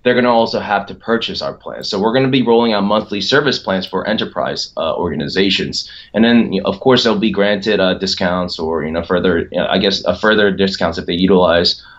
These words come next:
our C L B tokens for purchasing, but, um, monthly service plans will be available for enterprises. The reason why we want to have end users essentially have a granted access to the services for free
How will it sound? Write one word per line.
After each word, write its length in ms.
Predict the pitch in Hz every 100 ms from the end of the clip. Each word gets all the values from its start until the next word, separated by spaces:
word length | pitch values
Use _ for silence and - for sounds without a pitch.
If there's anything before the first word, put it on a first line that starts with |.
| -
our 160 | 78
C 140 | - 90
L 100 | 85
B 80 | -
tokens 320 | 120 113 90
for 120 | -
purchasing, 600 | - 156 135 - 85 85
but, 240 | 90 - - - - -
um, 260 | 107 101 101
monthly 300 | 117 127 123
service 320 | 120 110 -
plans 240 | - 107 101
will 140 | 92
be 100 | 98
available 400 | 95 90 87 85
for 180 | - -
enterprises. 680 | 95 202 - - - - - - - - -
The 100 | 117
reason 360 | 135 185 208
why 200 | 180 156
we 200 | 151 135
want 280 | 131 131 135
to 100 | 143
have 240 | 143 123 120
end 200 | 117 120
users 600 | 120 113 113 110 107 -
essentially 420 | 101 120 120 113
have 300 | 113 107 92 -
a 40 |
granted 380 | 98 113 117 107
access 420 | 101 107 104 92
to 60 | 98
the 80 | 95
services 720 | 92 107 117 113 95 90 92 -
for 80 |
free 640 | - - 147 185 101 -